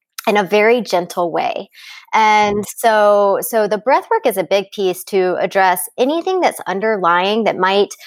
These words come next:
be causing stuckness, right? If you're feeling stuck in an area, um, what are those blockages? Let's move that,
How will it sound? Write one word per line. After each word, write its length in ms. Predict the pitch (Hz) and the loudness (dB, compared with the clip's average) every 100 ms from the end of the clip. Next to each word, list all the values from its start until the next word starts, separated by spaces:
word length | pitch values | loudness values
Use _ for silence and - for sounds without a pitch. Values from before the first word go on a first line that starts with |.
| - | -6
be 80 | - | -4
causing 480 | 208 - 190 196 185 | -4 -2 0 0 -4
stuckness, 840 | 175 - - 170 - - - - - - | -6 -10 -4 -4 -4 -12 -8 -10 -10 -2
right? 220 | 208 - | 0 0
If 100 | 202 | -2
you're 80 | 214 | -4
feeling 380 | - 311 302 | 0 0 0
stuck 460 | 285 - - 202 165 - - | -4 -10 -2 -2 -2 -6 -10
in 120 | 180 | -6
an 120 | 175 | -6
area, 560 | 170 175 175 175 143 139 - - _ | -4 -2 0 -2 -4 -8 -12 -20 _
um, 200 | 196 180 | -6 -4
what 180 | 190 254 | -2 2
are 80 | 311 | 4
those 200 | 302 294 | 2 0
blockages? 580 | - 170 175 175 147 143 - | 2 2 2 -6 -6 -8 -2
Let's 280 | 240 302 214 | -2 -2 -2
move 320 | 196 247 - | 0 0 2
that, 180 | - | -2